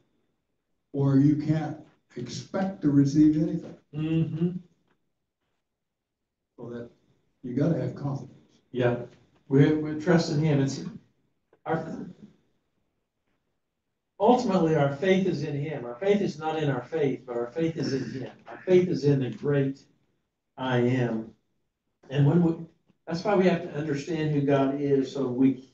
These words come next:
Speaker 2: we, we gain that confidence and trust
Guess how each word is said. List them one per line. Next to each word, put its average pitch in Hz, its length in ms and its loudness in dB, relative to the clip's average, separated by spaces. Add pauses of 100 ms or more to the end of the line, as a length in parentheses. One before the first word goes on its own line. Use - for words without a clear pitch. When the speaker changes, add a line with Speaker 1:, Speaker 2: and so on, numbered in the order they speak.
(880)
Speaker 2:
we, 135 300 -2 (1160)
we 143 260 -4
gain 151 420 2
that - 240 -2
confidence 110 640 -14 (120)
and 117 140 -10
trust - 840 -2